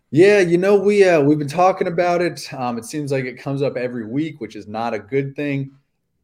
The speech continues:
He knows how to play first base. He's played first for, I assume, a majority of his career, and then he's been around me for all of his career at Tennessee, and now he's been starting not only for this season, but also in fall scrimmages, in spring training,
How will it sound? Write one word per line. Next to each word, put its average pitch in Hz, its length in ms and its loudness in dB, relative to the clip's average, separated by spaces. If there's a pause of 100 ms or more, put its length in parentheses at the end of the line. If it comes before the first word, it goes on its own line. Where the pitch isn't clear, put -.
(140)
He - 280 -16
knows 190 320 -6
how 214 140 -4
to 185 80 -6
play 165 260 -4
first 139 380 -6
base. 98 240 -8
He's 95 160 -18
played 139 340 -6
first 135 360 -4
for, 95 480 -8 (120)
I 98 120 -8 (360)
assume, 127 320 -10
a 117 40 -8
majority 127 500 -4
of 120 80 -6
his 113 120 -10
career, 175 640 -4 (220)
and 113 80 -10
then 117 80 -8
he's 113 120 -10
been 147 160 0
around 135 420 -2
me 147 300 -2
for 120 260 -4
all 123 200 -2
of 127 60 -2
his 120 80 -14
career 120 260 -4
at 113 80 -6
Tennessee, 123 540 -8
and 107 260 -8
now 143 440 -4 (240)
he's 135 140 -8
been 127 140 -8
starting 143 800 -2
not 156 200 -2
only 175 320 -8
for 139 520 -6
this 135 300 -8
season, 147 360 -8
but 107 120 -12
also 113 420 -4
in 90 100 -14 (140)
fall 139 240 0
scrimmages, 120 640 -8
in 87 100 -20
spring 110 340 -12
training, 127 540 -6